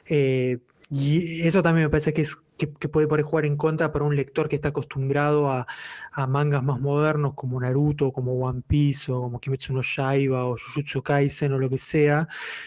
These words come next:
em, que esto es mucho más episódico, em, y además es muy largo,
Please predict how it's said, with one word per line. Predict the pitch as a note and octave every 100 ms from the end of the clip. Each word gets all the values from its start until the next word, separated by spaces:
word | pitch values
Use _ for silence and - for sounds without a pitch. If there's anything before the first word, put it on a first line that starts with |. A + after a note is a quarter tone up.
| -
em, | - C3+ B2 A#2 - -
que | D#3+
esto | E3+
es |
mucho | D3+ D#3+
más | D3+ D3
episódico, | D3 C#3+ - E3 D3 C#3 C3 C3+ B2 C3 -
em, | C3 B2 B2 B2 B2+ C#3 C#3+ - -
y | D3+
además | D3 F3 G3+
es | E3
muy | D#3
largo, | D#3 E3+ C#3+ C3 B2+